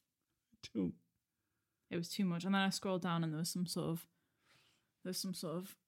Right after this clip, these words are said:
Speaker 2: like, face, like, suffocate. It was like, "Oh, play suffocation." I was like, "Oh, this doesn't look very playful."
Speaker 1: Mm.
Speaker 2: Like, it was a woman with a bag on her head. I was like, "Wish, are you trying to sell just bags to suffocate people with?"
Speaker 1: No one has ever,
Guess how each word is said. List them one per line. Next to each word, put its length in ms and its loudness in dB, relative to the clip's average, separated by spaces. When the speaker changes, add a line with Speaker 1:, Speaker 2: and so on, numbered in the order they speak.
Speaker 2:
like, 180 -6
face, 580 -2
like, 220 -4
suffocate. 720 -4
It 320 -20
was 100 -4
like, 180 -4
"Oh, 360 2
play 380 0
suffocation." 760 -4
I 60 -4
was 120 -6
like, 140 -8
"Oh, 380 -10
this 120 -12
doesn't 260 8
look 420 4
very 280 4
playful." 680 -4
Speaker 1:
Mm. 120 -2
Speaker 2:
Like, 180 0
it 40 -2
was 120 -2
a 60 2
woman 240 10
with 120 6
a 20 -2
bag 260 -2
on 100 4
her 60 4
head. 240 0
I 40 -4
was 100 -6
like, 120 -6
"Wish, 280 -4
are 40 -2
you 80 -2
trying 280 0
to 60 -6
sell 320 -4
just 320 -8
bags 320 -2
to 100 -8
suffocate 520 -4
people 300 -4
with?" 120 4
Speaker 1:
No 180 12
one 200 10
has 140 12
ever, 400 6